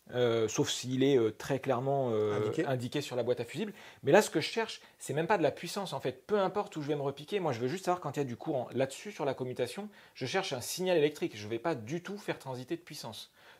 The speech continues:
Speaker 1: Donc, que ça soit sur un fusible de cinq, dix, vingt, trente, alors plus on monte sur des ampérages élevés, plus, a priori, c'est de l'équipement qui consomme. Mais, euh, quelque part, euh, je m'en fous. <laughs>
Speaker 2: Donc, là, si je comprends bien, tu vas pouvoir brancher notre petit fil bleu.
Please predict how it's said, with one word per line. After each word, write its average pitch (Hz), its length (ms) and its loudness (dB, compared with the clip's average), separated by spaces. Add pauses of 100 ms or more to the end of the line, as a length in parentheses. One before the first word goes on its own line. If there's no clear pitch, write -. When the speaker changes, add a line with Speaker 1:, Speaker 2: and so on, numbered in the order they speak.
Speaker 1:
Donc, 139 160 2
que 185 80 10
ça 180 180 6
soit 175 380 8 (240)
sur 151 240 4
un 135 40 4
fusible 127 300 -6
de 127 60 0
cinq, 147 360 -2
dix, 123 320 -6
vingt, 139 180 -2
trente, 131 180 -10
alors 101 240 -4
plus 147 100 -6
on 151 80 0
monte 151 200 -4
sur 120 180 -8
des 117 160 -4
ampérages 120 340 -4
élevés, 123 320 -2
plus, 139 240 -6
a 113 60 2
priori, 123 400 -2
c'est 113 140 -6
de 104 40 -6
l'équipement 120 400 -2
qui 110 120 -12
consomme. 190 380 -4 (460)
Mais, 165 320 10
euh, 127 220 12
quelque 135 280 4
part, 160 380 8
euh, 117 480 4
je 107 60 -8
m'en 143 60 -4
fous. 117 180 -12 (260)
<laughs> - 800 -18
Speaker 2:
Donc, 185 300 6
là, 185 80 2
si 185 120 -4
je - 60 -8
comprends 180 300 0
bien, 143 260 0
tu - 140 -4
vas 160 100 6
pouvoir 147 480 6
brancher 139 720 0 (460)
notre 117 140 -8
petit - 240 -16
fil - 160 -10
bleu. 175 300 -2